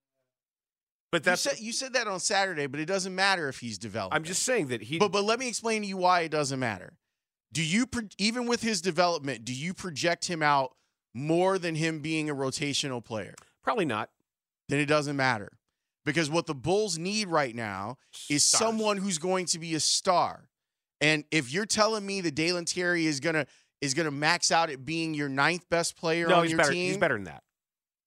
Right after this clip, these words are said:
Speaker 1: I think he's better than that. I,
Speaker 2: you
Speaker 1: I
Speaker 2: think right now he's better than that?
Speaker 1: No, but I think he projects to better than that.
Speaker 2: I don't think so.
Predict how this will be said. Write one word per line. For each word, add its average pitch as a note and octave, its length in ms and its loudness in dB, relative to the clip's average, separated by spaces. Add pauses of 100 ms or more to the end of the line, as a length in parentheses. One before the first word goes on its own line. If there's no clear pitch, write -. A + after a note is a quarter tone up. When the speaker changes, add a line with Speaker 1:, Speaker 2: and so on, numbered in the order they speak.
(580)
Speaker 1:
I C#3+ 60 -8
think D#3 100 -8
he's C3+ 100 -8
better A2 200 -2
than F#2 60 -10
that. D#2+ 240 -14
I, B2 80 -6
Speaker 2:
you D3+ 140 0
Speaker 1:
I A3+ 40 0
Speaker 2:
think A#3 220 0 (240)
right F#3 280 2
now F#3+ 380 4
he's A#3 240 -6
better B3+ 300 0
than C#4 140 -6
that? D#4 240 0 (200)
Speaker 1:
No, E3+ 300 4
but C#3+ 100 0
I C#3 60 0
think D3+ 160 -6
he D#3 80 -6
projects C#3+ 520 -2
to - 100 -10
better G#2 220 -2
than F#2+ 140 -12
that. E2+ 160 -4
Speaker 2:
I D3 120 6
don't D#3 180 -4
think C3+ 180 -4
so. F#2+ 300 -8